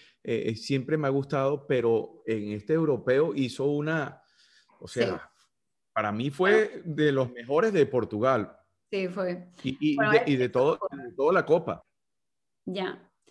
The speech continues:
Speaker 2: Un jugador con, con, que, que pone mucho de él en el campo y que aprendió, bueno, ya no se limita, ya no se esconde, porque él salió de Portugal como el, eh, también héroe, ¿no? Del europeo, cua-, como
Speaker 1: Sí.
Speaker 2: fue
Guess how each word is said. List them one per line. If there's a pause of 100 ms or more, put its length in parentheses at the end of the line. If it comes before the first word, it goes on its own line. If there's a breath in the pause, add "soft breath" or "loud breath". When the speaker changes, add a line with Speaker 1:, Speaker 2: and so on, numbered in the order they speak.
(440 soft breath)
Speaker 2:
Un
jugador
con,
con,
que,
que
pone
mucho
de
él
en
el
campo
y
que
aprendió, (300 loud breath)
bueno,
ya
no
se
limita,
ya
no
se
esconde,
porque
él (240)
salió
de
Portugal
como
el,
eh, (260)
también
héroe,
¿no?
Del
europeo,
cua-,
como
Speaker 1:
Sí.
Speaker 2:
fue